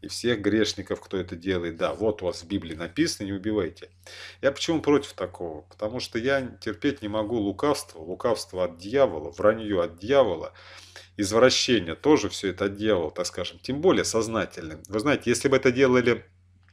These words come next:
несознательно, и я не знаю человека, еще могу предположить, что он это сделал несознательно, если я вижу, пишет там из какой-нибудь другой религии человек, не из христианской, там, да,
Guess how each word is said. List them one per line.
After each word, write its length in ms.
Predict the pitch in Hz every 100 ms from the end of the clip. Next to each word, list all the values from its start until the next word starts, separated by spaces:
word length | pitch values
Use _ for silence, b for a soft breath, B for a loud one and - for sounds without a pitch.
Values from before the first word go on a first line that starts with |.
| - -
несознательно, 1040 | 110 107 127 113 151 165 - 107 95 92 - B B B B 104
и 80 |
я 160 | 107 127
не 100 | 127
знаю 280 | 120 131 110
человека, 560 | - 123 123 123 -
еще 200 | 117 123
могу 280 | 117 117 151
предположить, 600 | - 107 - 110 120 113
что 180 | - 107
он 60 | 110
это 180 | 101 101
сделал 240 | 107 104
несознательно, 580 | 104 - 123 165 151 95
если 160 | -
я 60 | 117
вижу, 260 | 147 110 95
пишет 400 | 113 - 87 95
там 220 | 90 - B B B B -
из 60 |
какой-нибудь 340 | 123 - 123 101
другой 420 | 127 120 131 120
религии 460 | 113 117 113 95
человек, 560 | 95 - 101 98 92 -
не 80 | 90
из 80 | -
христианской, 720 | 98 - - 110 117 - 98
там, 300 | 95 90 82
да, 400 | 98 95 82